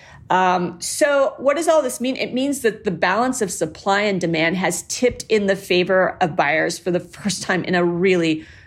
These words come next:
really, really, really long time. So for perspective, we have not been in what is considered a balanced market where supply and demand are balanced since two thousand and fourteen in Phoenix. Kinda nutty.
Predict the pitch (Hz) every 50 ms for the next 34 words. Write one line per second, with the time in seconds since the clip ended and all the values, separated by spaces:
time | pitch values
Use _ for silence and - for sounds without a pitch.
0 | - _ _ _ - 175 175 220 277 294 285 269 233 233 220 214 208 185 196 196
1 | 190 185 175 175 165 160 165 151 - - 156 131 85 - - - - - 240 220
2 | 214 214 - 226 196 - 226 208 - - - - 175 180 180 - - 277 330 370
3 | 370 359 - - - - - - - - - 202 240 277 311 311 359 330 254 226
4 | 233 220 220 233 - - 254 240 226 214 - 202 196 196 190 180 175 185 180 175
5 | 180 - - - 190 - 202 196 196 185 - - 165 160 151 139 - 131 110 120
6 | 185 196 208 214 214 - - - 156 165 160 175 - 269 285 - - - 165 160
7 | - - - 156 - - 180 175 180 185 180 175 170 156 156 156 160 156 156 156
8 | 139 143 135 143 170 196 214 220 - - - - - - - - - - 214 185
9 | 170 156 - - - - 226 220 220 - 247 240 240 240 240 - 233 220 - -
10 | 190 175 165 - - - 170 170 170 - - - - - - 175 160 156 151 151
11 | 151 - - - - 151 143 - - - - - - - - - - - - -
12 | - - - - - - - - - - 190 175 170 160 156 143 - - - -
13 | -